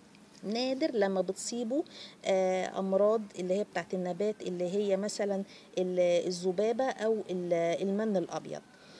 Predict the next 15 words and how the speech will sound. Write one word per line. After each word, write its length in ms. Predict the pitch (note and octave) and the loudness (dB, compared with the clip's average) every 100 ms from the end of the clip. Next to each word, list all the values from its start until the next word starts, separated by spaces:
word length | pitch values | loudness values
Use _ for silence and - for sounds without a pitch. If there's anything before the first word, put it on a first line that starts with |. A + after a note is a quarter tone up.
| - - | -20 -6
تمام. 300 | - G3 B3+ - | -4 -2 -4 -4
يبقى 220 | G3+ G#3 | -4 -4
احنا 200 | - G#3+ | -4 -8
حضراتكم 580 | - F#3 G3 A3 - F#3+ | -4 0 2 0 -4 -2
عرفنا 380 | F3 G#3 G3 F3+ | -2 -2 -4 -2
بقى 200 | G#3 F#3 | -2 -2
بالتكاثر، 800 | F#3 - F3 G3+ A3+ - D4 C4+ | -6 -6 -4 0 0 0 0 0
وعرفنا 420 | F3 F#3 - F#3+ | 0 -2 -2 -6
التربة، 500 | - A3+ A3+ G#3+ B3 | -2 0 0 2 0
عرفنا 480 | B3+ F3+ F#3+ - F3 | 2 0 0 -4 -10
الحرارة، 540 | - E3+ F3+ A3+ C4+ | -4 -2 2 2 2
عرفنا 520 | C#4 A3 F#3+ G#3 F#3+ - | 0 0 -2 -4 -6 -6
كل 140 | F3 | -6
حاجة. 200 | - - | -6 -8
بيت-، 320 | F#3+ A3+ C4 | -6 -2 -2